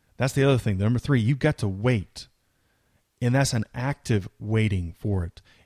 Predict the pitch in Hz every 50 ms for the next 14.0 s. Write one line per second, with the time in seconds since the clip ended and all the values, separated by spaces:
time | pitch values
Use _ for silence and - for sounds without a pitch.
0 | _ - 117 107 139 156 143 - - 139 120 107 101 120 143 143 127 110 95 95
1 | - - - 123 117 113 117 117 117 110 110 113 120 123 120 110 92 - - 127
2 | 123 113 104 92 92 90 - - - - 104 98 104 110 110 107 - - 107 110
3 | 101 92 98 95 101 110 113 113 110 104 98 95 92 98 104 101 - - 101 110
4 | 117 107 98 98 92 90 - - 110 104 98 90 - 107 113 101 90 87 - -
5 | - - - - - _ - 110 131 135 127 - - - 131 120 - - 117 -
6 | - - 127 120 117 101 104 101 110 117 113 - 104 101 98 104 110 107 101 -
7 | 120 117 - - 113 110 110 107 92 90 95 110 127 127 113 - - 131 120 -
8 | - 107 - 123 120 117 110 101 107 101 95 - - - 131 123 107 107 107 107
9 | - 113 104 95 - - 98 95 90 90 - _ _ - - - - - - -
10 | 120 127 123 - - 135 131 - - - 104 - - 117 110 117 110 113 113 -
11 | - 117 98 - - 123 107 - 104 113 113 - - 110 101 95 95 98 101 -
12 | - - - - - - 101 101 98 95 - - - - - - - - 110 120
13 | 131 117 131 131 123 - - 113 107 104 92 101 107 101 101 98 107 101 98 -